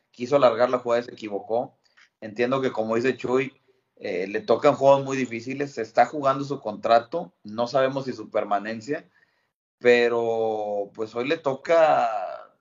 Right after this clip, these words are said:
levantar la mano y decir, "Yo lesionado puedo sacar el equipo si es que quiero ese liderazgo". Primero va a depender de los médicos qué puede pasar con él. No va mal la opción la de Case Keenum, eh, le puede a lo mejor dar, eh, un, un nuevo brío a, a, a Browns.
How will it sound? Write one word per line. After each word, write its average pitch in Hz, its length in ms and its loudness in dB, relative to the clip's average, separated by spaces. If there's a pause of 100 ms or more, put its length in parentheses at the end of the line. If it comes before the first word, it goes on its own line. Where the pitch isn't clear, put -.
(100)
levantar 113 460 -4
la 156 80 -2
mano 147 280 -2
y 147 60 -6
decir, 135 200 -10
"Yo 131 160 -4
lesionado 143 440 -2
puedo 147 160 -4
sacar 139 280 2
el 139 100 -2
equipo 147 400 -10
si 127 140 -8
es 120 100 -10
que 127 120 -16
quiero 135 200 0
ese 135 140 0
liderazgo". 113 640 0 (500)
Primero 120 340 4
va 139 80 8
a - 40 6
depender 123 320 -2
de 127 120 -2
los 113 160 -6
médicos 127 580 -4
qué 123 160 -2
puede 123 360 0
pasar 110 400 -6
con 101 200 -10
él. 135 200 -8 (640)
No 135 140 2
va 156 120 2
mal 156 160 4
la 151 60 4
opción 139 240 -2
la 143 140 2
de 131 100 0
Case 139 320 -8
Keenum, 143 440 -10 (120)
eh, 101 260 -6
le 110 140 -4
puede 127 320 4
a 131 40 4
lo 123 80 0
mejor 120 280 0
dar, 123 500 4 (640)
eh, 101 760 -12
un, 123 240 -4
un 127 160 0
nuevo 139 300 6
brío 123 380 2
a, 107 100 4
a, 90 500 -6
a 98 40 -4
Browns. 120 520 -4